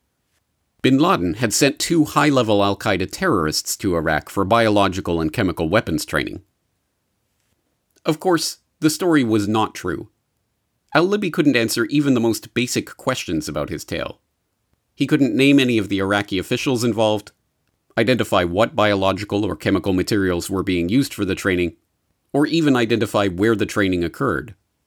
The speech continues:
The Defense Intelligence Agency immediately dismissed the story as a fabrication, noting that it is more likely that this individual is intentionally misleading the debriefers. Remarkably,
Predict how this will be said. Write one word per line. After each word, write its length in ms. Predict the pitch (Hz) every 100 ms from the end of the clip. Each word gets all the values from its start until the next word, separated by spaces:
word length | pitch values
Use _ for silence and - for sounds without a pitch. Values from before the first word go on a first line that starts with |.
| _ _ _ _ _ _ _ _
The 80 | 135
Defense 340 | 151 165 156
Intelligence 560 | 120 165 180 123 98 95
Agency 460 | 90 82 80 98
immediately 540 | 117 127 143 135 98 113
dismissed 480 | 101 - 127 117 -
the 60 |
story 360 | - 101 90 85
as 100 | 82
a 80 | 82
fabrication, 760 | 92 80 87 127 127 - - _ _ _ -
noting 300 | 120 110 104
that 220 | 98 - _ _ _ -
it 140 | 156
is 140 | 135
more 240 | 135 160 143
likely 340 | 135 - 120
that 200 | 98 107
this 180 | 117 117
individual 520 | 107 98 101 95 92
is 140 | 95 101
intentionally 640 | 95 123 127 95 85 80
misleading 480 | 78 - 85 78 76
the 80 |
debriefers. 680 | 73 76 78 - - - - - _ _ _ _ _ _ _ _ _ _ _
Remarkably, 680 | 143 170 196 117 92 82